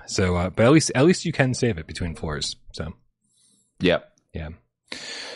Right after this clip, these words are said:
Speaker 1: Uh, we've got Not Sure Brondo. I'm sure Brondo with a ten dollar tip says, "Gorn,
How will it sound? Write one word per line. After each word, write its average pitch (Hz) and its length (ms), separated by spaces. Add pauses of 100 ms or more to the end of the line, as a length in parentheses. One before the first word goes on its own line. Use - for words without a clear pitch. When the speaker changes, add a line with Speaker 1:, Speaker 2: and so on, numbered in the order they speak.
Speaker 1:
Uh, 117 440 (420)
we've 131 420
got 147 420 (360)
Not 139 400
Sure 180 420
Brondo. 95 640 (200)
I'm 220 160
sure 78 240
Brondo 67 560
with 98 100
a - 40
ten 151 160
dollar 131 180
tip 139 200
says, 139 200
"Gorn, 247 500